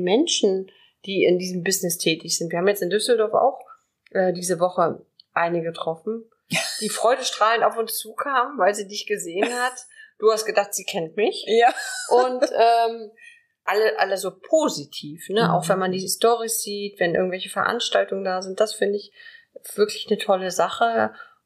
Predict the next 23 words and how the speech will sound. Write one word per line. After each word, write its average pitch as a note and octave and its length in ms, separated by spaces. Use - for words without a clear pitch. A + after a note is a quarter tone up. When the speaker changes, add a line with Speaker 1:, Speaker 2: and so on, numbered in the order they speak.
Speaker 1:
Ja, C#3+ 380
also D#3 280
das - 340
ist, - 300
äh, F3+ 720
glaub F3 220
ich, - 240
vielleicht E3 480
in A#3 160
dem F#3+ 240
Business C#4 640
doch F#3+ 240
was A#3+ 180
anderes A3 400
als - 240
in A#3 140
anderen E3+ 800
Branchen, D#3+ 540
sag D3 260
ich - 140
jetzt - 280
mal, C#3 280
ne? A3 260